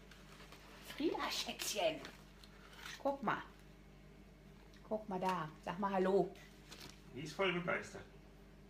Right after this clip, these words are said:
Speaker 1: Frieda! Frieda! Frieda ist nicht begeistert, weil Fussel auf dem Tisch liegt. Komm, hier rüber. Die mögen sich nie so.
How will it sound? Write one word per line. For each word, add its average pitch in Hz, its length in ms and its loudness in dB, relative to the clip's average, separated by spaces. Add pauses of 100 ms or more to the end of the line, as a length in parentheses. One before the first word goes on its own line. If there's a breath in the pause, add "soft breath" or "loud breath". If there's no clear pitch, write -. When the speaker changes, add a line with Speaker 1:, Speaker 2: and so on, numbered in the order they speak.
(160)
Speaker 1:
Frieda! 269 440 4 (680)
Frieda! 208 200 -4 (1400)
Frieda 247 260 2
ist 220 140 2
nicht 190 160 -2
begeistert, 165 400 4
weil 165 100 10
Fussel 208 260 2
auf - 100 -4
dem 156 100 -4
Tisch - 260 -8
liegt. 165 220 -6 (1200)
Komm, - 120 -10 (160)
hier - 160 -8
rüber. - 180 -10 (1600 loud breath)
Die 196 80 2
mögen 175 380 8
sich - 220 -2
nie 156 140 2
so. 160 220 2